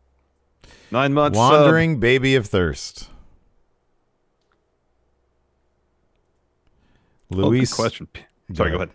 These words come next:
Speaker 2: Luis asks, uh, "What surprise name would you love to see in N X T?" He says for him, it's gotta be Jay Lethal.
Speaker 1: It's gotta be Sid.
Speaker 2: Uh, for me, it would be
Speaker 1: Or Daniel Bryan.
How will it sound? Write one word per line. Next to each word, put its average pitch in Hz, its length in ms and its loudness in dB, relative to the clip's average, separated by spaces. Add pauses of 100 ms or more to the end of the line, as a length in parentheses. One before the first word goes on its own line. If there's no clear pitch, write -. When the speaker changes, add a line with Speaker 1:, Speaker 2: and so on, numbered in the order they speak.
(120)
Speaker 2:
Luis 120 480 -2
asks, 92 480 -6
uh, 92 320 -4
"What 107 160 -4
surprise 95 440 -2
name 87 180 -6
would 80 100 -8
you 78 60 -10
love 82 160 -6
to 73 60 -16
see 90 140 -8
in 82 80 -6
N 80 100 -6
X - 180 -10
T?" 82 220 -6
He 73 80 -8
says 78 180 -10
for 82 180 -12
him, 82 200 -6
it's 76 100 -10
gotta 80 220 -8
be 78 140 -8
Jay 80 280 -6
Lethal. 76 460 -10 (520)
Speaker 1:
It's - 80 -20
gotta 113 160 -2
be 85 80 -10
Sid. 104 300 -6 (2250)
Speaker 2:
Uh, 104 540 0
for 120 300 -6
me, 120 460 -2
it 120 100 -2
would 98 320 -4
be 101 180 2
Speaker 1:
Or 101 120 0
Daniel 95 320 -2
Bryan. 76 220 -12